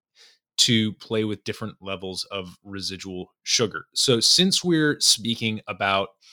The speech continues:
acid, sugar, flabbiness, intensity, do you find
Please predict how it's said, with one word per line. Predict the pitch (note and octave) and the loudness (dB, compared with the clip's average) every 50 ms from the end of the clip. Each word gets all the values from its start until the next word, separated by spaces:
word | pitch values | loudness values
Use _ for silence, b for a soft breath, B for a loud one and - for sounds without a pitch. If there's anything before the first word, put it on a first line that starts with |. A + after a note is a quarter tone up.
| b b _ _ - | b b _ _ 2
acid, | A2+ A#2 A#2 - - A#2 G#2+ G2+ F#2+ _ _ _ _ _ _ _ | 2 4 4 2 0 0 -4 -8 -12 _ _ _ _ _ _ _
sugar, | _ - - - B2+ A2 G#2+ A2+ G#2 G#2 - _ _ _ _ _ _ _ _ - | _ 0 2 2 2 2 2 0 -2 -2 -4 _ _ _ _ _ _ _ _ -20
flabbiness, | - - - A2 G#2 G#2 A2 G#2+ G#2+ G#2 G2+ - - - - - _ _ _ _ _ - | -16 -4 0 2 2 2 2 0 -2 -2 0 0 0 0 -2 -6 _ _ _ _ _ -12
intensity, | G2 F#2 - - - - B2 A#2 - - A2 G#2 G2 F#2 F2+ - b b b B2 - - - - | -12 -6 -4 -4 -2 -2 0 2 2 2 2 0 -2 -2 -4 -8 b b b -20 -20 -6 -2 0
do | C3 B2+ | 0 0
you | A#2 A2+ B2 D3+ F3+ G3 F#3 | 0 0 2 2 2 2 2
find | - - - - D3 C#3 C3+ C3+ C3 C3 C3 C3 C3 B2+ B2 G#2+ A2+ | 0 -4 -4 -2 0 2 2 2 2 2 2 2 0 -2 -4 -6 -8